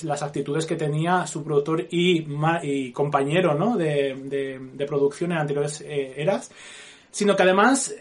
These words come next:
explotaba en este álbum, eh, porque era como una especie de cuando la máquina se rebela contra su creador, ¿no? Y cómo se lo come. Así que creo que es un mensaje increíble que explora precisamente todo esto, ¿no?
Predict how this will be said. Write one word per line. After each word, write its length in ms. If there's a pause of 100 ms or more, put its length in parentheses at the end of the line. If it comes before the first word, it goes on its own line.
(120)
explotaba 800
en 80
este 240
álbum, 500
eh, 460
porque 240
era 160
como 140
una 80
especie 500
de 220
cuando 340
la 240
máquina 560
se 140
rebela 560
contra 400
su 180
creador, 580
¿no? 120
Y 80
cómo 260
se 240
lo 180
come. 300
Así 240
que 100
creo 160
que 60
es 100
un 60
mensaje 580 (360)
increíble 800
que 100
explora 360
precisamente 600
todo 260
esto, 320
¿no? 200